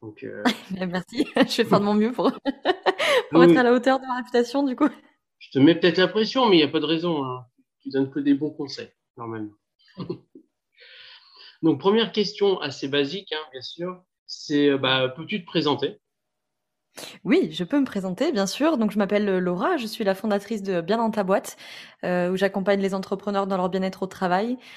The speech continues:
Speaker 2: Donc, euh, sur Bien dans ta boîte, on a plusieurs, euh, piliers, entre guillemets, dont le podcast aussi en est un. Et puis, euh, voilà, l'accompagnement dont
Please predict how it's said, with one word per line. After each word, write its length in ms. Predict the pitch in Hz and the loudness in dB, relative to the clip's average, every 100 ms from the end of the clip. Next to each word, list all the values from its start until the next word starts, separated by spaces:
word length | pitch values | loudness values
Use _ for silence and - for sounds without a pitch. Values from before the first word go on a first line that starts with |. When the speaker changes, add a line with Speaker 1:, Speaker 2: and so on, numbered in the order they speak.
| - _ - | -20 _ -10
Speaker 2:
Donc, 220 | 175 175 | -8 -4
euh, 140 | 170 | -4
sur 180 | 170 190 | -2 -4
Bien 140 | 180 | -2
dans 100 | 175 | -2
ta 140 | 170 170 | -2 0
boîte, 200 | 202 202 | -2 0
on 60 | |
a 100 | 180 | -4
plusieurs, 440 | 160 - 180 196 175 | -4 -6 -4 -2 -2
euh, 140 | 170 | -4
piliers, 500 | 165 - 175 208 226 | -6 -10 -4 0 0
entre 180 | 185 - | -2 -6
guillemets, 320 | 165 180 226 | -8 -2 -2
dont 200 | 190 180 | -2 -4
le 100 | 165 | -4
podcast 480 | 165 165 208 220 - | -6 -4 -2 -2 -6
aussi 220 | - - | -14 -8
en 120 | 196 180 | -6 -4
est 120 | 165 | -4
un. 200 | 196 240 - - - - | -4 -6 -10 -20 -20 -10
Et 160 | - 185 | -4 -4
puis, 320 | - 202 220 | -4 -2 2
euh, 160 | 202 180 | 4 4
voilà, 240 | 165 135 | 2 0
l'accompagnement 640 | 175 185 190 196 196 190 208 | -2 -2 0 0 2 2 2
dont 140 | 190 | 0